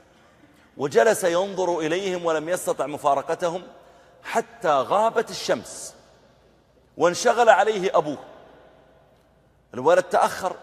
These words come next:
وأرسل وراءه الخدم يبحثون عنه ولم يجدوه، راحوا للضيعة قالوا: "والله اليوم سلمان ما جاءنا".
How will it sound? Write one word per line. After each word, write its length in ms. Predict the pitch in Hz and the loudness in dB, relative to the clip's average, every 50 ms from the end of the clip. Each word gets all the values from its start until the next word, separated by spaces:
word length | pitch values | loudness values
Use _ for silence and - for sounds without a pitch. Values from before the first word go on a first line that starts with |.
| - - - - - - _ _ _ _ _ _ _ _ _ _ - | -20 -20 -20 -20 -20 -20 _ _ _ _ _ _ _ _ _ _ -2
وأرسل 560 | - 156 - - 247 247 214 - - 311 208 | 0 4 6 6 6 6 6 4 4 6 8
وراءه 680 | 196 190 185 185 190 208 220 214 - - 190 170 170 170 | 8 8 8 6 6 6 6 6 6 6 4 4 2 -4
الخدم 500 | 151 - - 220 208 190 226 233 220 196 - - | -4 0 2 2 2 4 2 0 0 -4 -10 -4
يبحثون 540 | 170 175 160 127 - 180 180 - 202 208 196 | -2 -2 -2 0 0 -2 -2 -2 -2 -2 0
عنه 300 | 175 165 208 208 185 185 | 0 2 0 0 0 -2
ولم 200 | 202 214 214 202 | -2 -2 -2 -2
يجدوه، 360 | 202 190 151 165 151 139 113 - - - - - _ _ _ _ _ _ _ | -2 -4 -4 -6 -8 -8 -10 -12 -16 -20 -20 -20 _ _ _ _ _ _ _
راحوا 320 | - - 208 208 180 196 185 | 2 4 6 6 6 4 4
للضيعة 600 | 175 165 147 180 226 240 220 202 208 196 170 196 | 4 4 4 4 4 4 4 4 2 2 2 4
قالوا: 180 | 190 180 180 | 4 4 4
"والله 220 | 180 180 175 175 170 | 4 2 2 2 0
اليوم 220 | 160 165 170 160 147 | 0 0 -2 -2 -2
سلمان 320 | - 151 147 156 170 175 | -2 -4 -2 -2 -2 -2
ما 160 | 165 156 139 | -2 -2 -4
جاءنا". 380 | 120 113 107 90 87 95 87 | -2 -2 -4 -6 -6 -8 -12